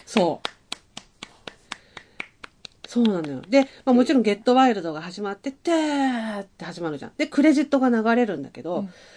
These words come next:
Speaker 1: 吹き替え版は最後までゲットワイルドが流れるんだけど、
Speaker 2: うん。うん。
Speaker 1: 字幕版は、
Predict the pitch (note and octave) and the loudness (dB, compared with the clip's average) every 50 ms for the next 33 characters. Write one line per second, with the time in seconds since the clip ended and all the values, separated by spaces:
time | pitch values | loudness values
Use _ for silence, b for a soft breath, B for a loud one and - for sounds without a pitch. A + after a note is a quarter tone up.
0 | B B B B B B - A#3+ C#4 C4+ - G#4 G#4+ - - A4 A4 G#4+ G#4 - | B B B B B B 0 0 0 2 2 0 0 2 2 4 6 6 6 6
1 | G4 F#4+ F#4 F4+ F4+ F#4+ F4+ - - D4+ E4+ F4+ E4+ D#4+ C4 A#3 G#3+ G#3 F#3+ F#3+ | 6 4 4 4 4 4 2 2 -2 0 2 4 4 4 4 2 -2 -2 -2 0
2 | B3 A#3+ D#3+ A2+ - _ _ _ _ _ _ _ _ _ _ - A3 G#3 - - | 0 0 -2 -4 -8 _ _ _ _ _ _ _ _ _ _ 2 2 2 2 2
3 | B3 A3+ A3+ A3 F#3+ F3 - C#3+ C#3 C3+ D3 E3+ E3+ F3 F3+ F3 E3+ D#3 C#3 D#3+ | 4 4 6 4 4 2 -4 -8 -10 -8 -8 -8 -8 -8 -8 -8 -8 -8 -4 -2
4 | A#3 A3+ F3+ D#3 - C#3 G3+ A#3+ A#3 D#3+ C#3 F#3 E3 - _ _ _ _ _ _ | -2 -2 -2 -4 -10 -6 -4 -2 -2 -2 -4 -6 -12 -16 _ _ _ _ _ _
5 | _ _ _ _ _ _ _ _ - G#3+ A3+ C4 E4 F#4+ F#4+ F#4+ F#4 E4+ F4+ F4 | _ _ _ _ _ _ _ _ -2 2 4 6 6 6 4 4 4 4 4 4
6 | F4 E4+ E4+ F4 F4 D4 F#3 - | 4 4 4 4 2 2 0 -4